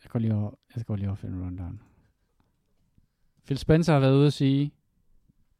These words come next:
"Bare rolig, alle folk på PlayStation. I vil også komme til at spille Call of Duty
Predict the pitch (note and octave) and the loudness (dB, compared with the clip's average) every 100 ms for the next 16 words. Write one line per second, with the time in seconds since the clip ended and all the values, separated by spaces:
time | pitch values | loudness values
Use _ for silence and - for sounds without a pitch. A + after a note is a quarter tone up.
0 | _ _ G#2+ A2+ A#2 B2+ B2+ A2+ - _ | _ _ -4 -2 0 0 0 -2 -12 _
1 | _ - A#2+ A#2 B2+ A#2+ A#2+ B2+ A#2+ - | _ -6 -4 -2 -4 -4 -6 -4 -6 -4
2 | B2 B2 A#2 - _ - C3 A#2+ A#2+ - | -8 -8 -10 -12 _ -4 0 2 0 -4
3 | A#2 B2+ A#2 - A2+ G#2+ G#2+ - - - | -6 -4 -6 -4 -4 -4 -8 -12 -8 0
4 | B2 A#2+ C3 B2 - A#2+ | 0 0 0 0 0 -4